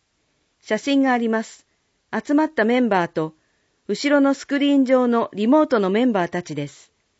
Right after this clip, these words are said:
写真終わり。若者輝き会議組織図。全体に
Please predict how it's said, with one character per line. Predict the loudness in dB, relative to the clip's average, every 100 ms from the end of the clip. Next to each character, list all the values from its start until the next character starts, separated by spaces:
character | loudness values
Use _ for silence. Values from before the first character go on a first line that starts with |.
| _
写 | -10 -10
真 | -4 -2 0
終 | 0
わ | -2
り。 | -2 -6 -10 _ _ _ _ _ _ _ _ _ _ _ _ _ _ _ _ _ _ _ _ _ _ _
若 | -6 0 2
者 | 2 2 0
輝 | -2 -2 0 -2
き | -6
会 | -4 -2 -2
議 | -4 -6
組 | -6 -6
織 | -6 -4 -4
図。 | -4 -10 -12 _ _ _ _ _ _ _ _ _ _ _ _ _ _ _ _ _ _ _ _
全 | 0 0 0
体 | 0 0
に | 0 -2